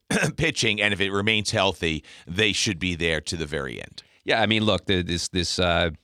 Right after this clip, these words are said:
Speaker 2: G M that came in and did a pretty good job of bolstering up a lot of, uh, concerns for the Mets. Again,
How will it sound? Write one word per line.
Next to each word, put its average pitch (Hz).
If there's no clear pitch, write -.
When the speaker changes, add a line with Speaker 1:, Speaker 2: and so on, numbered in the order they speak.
Speaker 2:
G 98
M 90
that 76
came 82
in 78
and 80
did 110
a 87
pretty 87
good 78
job 76
of 76
bolstering 80
up 76
a -
lot 76
of, 78
uh, 78
concerns 87
for -
the 76
Mets. 78
Again, 104